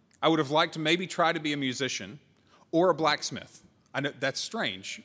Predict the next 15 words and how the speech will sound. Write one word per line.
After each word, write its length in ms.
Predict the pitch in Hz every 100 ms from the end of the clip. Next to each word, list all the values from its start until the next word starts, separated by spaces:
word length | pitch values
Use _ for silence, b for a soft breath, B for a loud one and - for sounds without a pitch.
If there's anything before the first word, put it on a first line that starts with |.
| - -
and 140 | 143
probably 380 | - 139 147 147
not 200 | 143 147
really 220 | 151 170
necessary 560 | 202 - 143 143 110 107
in 60 |
today's 380 | 110 113 107 104
world, 320 | 107 101 160
but 180 | - 175 B B B
it 140 | 185
just 200 | - 349 -
always 420 | 214 233 202 151
looks 260 | 160 -
cool. 280 | - 143 92 - _ _ _ _ b b b b b b b b _ _ _ _ _ -
Now, 180 | 214